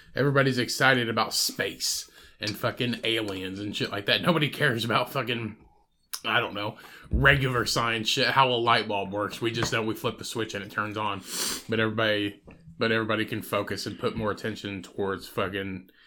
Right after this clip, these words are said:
outer space and fucking the deep oceans and shit like that. So, I mean, it makes sense, but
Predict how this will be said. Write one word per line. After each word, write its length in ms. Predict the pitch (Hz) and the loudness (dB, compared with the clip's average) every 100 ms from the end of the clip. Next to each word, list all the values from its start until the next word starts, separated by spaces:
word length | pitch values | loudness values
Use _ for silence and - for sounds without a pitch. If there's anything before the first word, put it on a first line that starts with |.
| - - - | -20 -14 -4
outer 260 | 85 95 | -2 -2
space 480 | - 113 107 85 - | -2 -2 -2 -2 -4
and 160 | 95 85 | -4 -2
fucking 380 | 98 110 107 | -2 -2 -2
the 80 | 110 | -2
deep 300 | 107 107 104 | -2 -4 -2
oceans 540 | 101 123 - 92 95 98 | -2 -2 -4 -8 -8 -8
and 140 | 92 | -8
shit 200 | - 85 | -6 -4
like 160 | 101 107 | -4 -2
that. 200 | 120 107 | -2 -2
So, 140 | 107 | -4
I 40 | 107 | -2
mean, 140 | 123 | -4
it 80 | - | -2
makes 260 | 135 - | -4 -4
sense, 360 | - 110 95 - | -4 -4 -6 -10
but 260 | - 82 | -10 -10